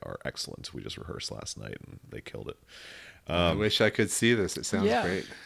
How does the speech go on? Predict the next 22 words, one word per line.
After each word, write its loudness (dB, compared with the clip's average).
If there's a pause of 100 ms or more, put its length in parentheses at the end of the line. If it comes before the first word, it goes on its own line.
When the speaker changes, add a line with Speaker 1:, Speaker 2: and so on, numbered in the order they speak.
(100)
Speaker 1:
Yeah, 12
it -4
was 0
a 4
lot 8
of 2
fun, -4
uh, 2
rehearsing. -2
I -6
think -8
it'll, -6 (140)
I -20
think -16
we're -12
gonna -2
blow -4
the -8
doors -6
off. -14
But, 2
um, 0